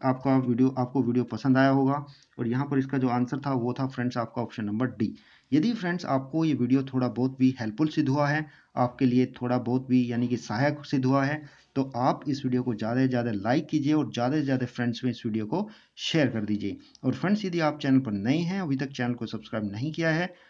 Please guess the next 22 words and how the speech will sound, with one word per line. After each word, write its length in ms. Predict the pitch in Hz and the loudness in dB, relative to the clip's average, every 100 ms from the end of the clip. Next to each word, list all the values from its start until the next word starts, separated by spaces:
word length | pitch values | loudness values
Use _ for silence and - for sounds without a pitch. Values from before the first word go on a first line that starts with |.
| _ | _
तो 60 | 117 | -8
प्लीज़ 420 | - 135 165 156 | 0 4 4 0
चैनल 300 | - 120 117 | -4 -2 0
को 140 | 120 104 | -2 -4
सब्सक्राइब 480 | - - - 156 160 | -6 -4 2 2 2
कीजिए। 340 | 156 147 151 151 - _ | 2 2 0 -4 -18 _
साथ 200 | - 151 | -2 0
के 160 | 151 151 | 2 2
साथ 200 | 143 135 | 0 2
एक 140 | 135 135 | 0 2
बेल 180 | 135 | 2
आइकन 280 | 156 151 143 | 4 0 2
भी 60 | 131 | 2
बन 140 | 123 | 4
के 100 | 127 | 4
आएगा, 220 | 127 123 135 135 | 4 2 0 -2
उसको 260 | 135 - 190 | -8 -4 0
भी 80 | |
आपको 240 | 135 123 127 | 2 0 -2
प्रेस 220 | - 113 | -2 -4
करना 220 | 123 120 | -2 -2
है, 220 | 120 170 | 0 -2